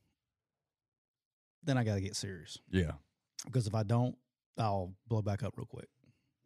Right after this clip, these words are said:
Speaker 1: But I got, dude, I, I had to get in routine. So I tried to get up at five o'clock this morning. That didn't work. I was tired.
Speaker 2: Yeah, I can't do that.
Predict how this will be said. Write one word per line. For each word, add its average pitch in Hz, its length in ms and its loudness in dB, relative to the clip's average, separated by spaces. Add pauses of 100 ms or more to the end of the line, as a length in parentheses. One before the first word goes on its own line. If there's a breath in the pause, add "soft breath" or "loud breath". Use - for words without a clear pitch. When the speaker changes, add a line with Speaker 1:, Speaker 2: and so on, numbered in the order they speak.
(800)
Speaker 1:
But 123 100 -2
I - 20 -2
got, 151 200 0 (300)
dude, 98 180 -4
I, 113 180 0
I 110 60 0
had 131 100 2
to 110 80 0 (120)
get 110 160 -2
in 101 60 -6
routine. 95 460 -4 (100)
So 92 340 -6
I 98 60 -2
tried 151 160 4
to 135 80 0
get 113 100 4
up - 80 2
at 95 60 4
five 123 220 4
o'clock 107 240 2
this 104 160 -6
morning. 95 200 0
That 98 100 -2
didn't 92 140 -6
work. 90 220 -4 (180)
I 113 60 0
was 98 120 -4
tired. 87 340 -8 (600)
Speaker 2:
Yeah, 82 260 -2
I 82 40 -6
can't - 260 -12
do - 140 -14
that. 82 180 -12